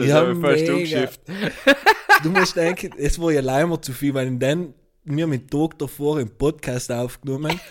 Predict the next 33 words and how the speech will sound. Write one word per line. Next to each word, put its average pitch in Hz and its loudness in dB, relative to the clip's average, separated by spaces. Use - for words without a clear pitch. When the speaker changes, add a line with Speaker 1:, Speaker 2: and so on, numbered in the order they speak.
Speaker 2:
<laughs> 440 2
und 285 0
am 269 -2
nächsten - 2
Tag 156 -2
hast 147 0
du 165 -2
einfach 180 -6
mal 151 -2
ein 117 -2
Meeting 147 -4
und 139 -8
dann 135 -2
hockst 160 -8
du 175 -4
auf 160 -8
der 165 -10
Terrasse 156 -2
um 165 -8
und 135 -10
schaust 127 -6
schon 139 -4
und 139 -8
siehst 135 -8
einen 110 -10
Typ 131 -6
andauernd 120 -4
Wheelies 120 -6
machen 117 -8
und 110 -10
du 117 -10
denkst 113 -2
dir, 131 -6